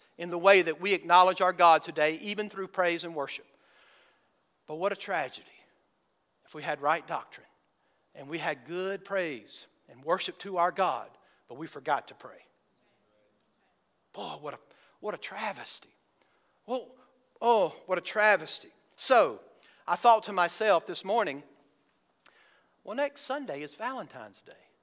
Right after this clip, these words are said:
And I said, "Father, I'm not sure you even care the way we make it sentimentality-wise, but you do care about saints loving one another. And hallelujah, next week,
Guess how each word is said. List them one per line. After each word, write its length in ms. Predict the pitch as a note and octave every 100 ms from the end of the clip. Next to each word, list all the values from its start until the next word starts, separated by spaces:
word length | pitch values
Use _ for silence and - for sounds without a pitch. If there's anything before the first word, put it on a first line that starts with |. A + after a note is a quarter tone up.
| _ _ _ _ _ -
And 120 | D3+
I 60 | D#3
said, 200 | - D#3
"Father, 280 | D#3+ F#3
I'm 120 | E3 B3
not 160 | F3
sure 160 | - G#3
you 200 | G3 G#3+
even 200 | A3 F#3
care 400 | A3 C#4+ D#4+ - _ _ _ _ _ _ _ _ _ _ _ _ _ _ _ _ -
the 80 |
way 160 | D#3 F3+
we 240 | D3+ B3
make 300 | C4 C#3+ B2
it 100 | C#3+
sentimentality-wise, 1400 | - E3+ D3 C#3 B2+ A3+ E3 B2+ B2+ A#2 A2+ D3+ G#3+ - - - - _ -
but 160 | E3+
you 60 | F3
do 160 | A#3 D#4+
care 220 | A3 F#3
about 280 | D#3+ D3+ -
saints 380 | F#3+ E3+ C3+
loving 260 | D3+ A#3+ G#3+
one 160 | C3+ A#2+
another. 340 | A#2 C3+ G#3+ - _
And 120 | - F#3
hallelujah, 800 | C4 F4+ G4+ G#4 G4 F3 A#2
next 380 | C#3 F#4 G4+ -
week, 460 | D#4+ B3+ - -